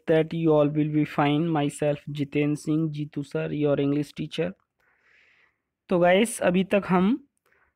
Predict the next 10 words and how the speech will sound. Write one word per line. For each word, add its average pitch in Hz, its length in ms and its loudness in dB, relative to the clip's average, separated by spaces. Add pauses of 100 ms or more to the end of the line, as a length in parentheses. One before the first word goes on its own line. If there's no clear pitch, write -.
(160)
अ, 165 160 -2
फ्रेजेस 165 680 2
और 185 140 2
क्लॉजेस 165 520 2
के 185 140 -2
बारे 160 240 4
में 160 120 0
पढ़ 143 160 2
रहे 135 280 2
थे। 196 280 -4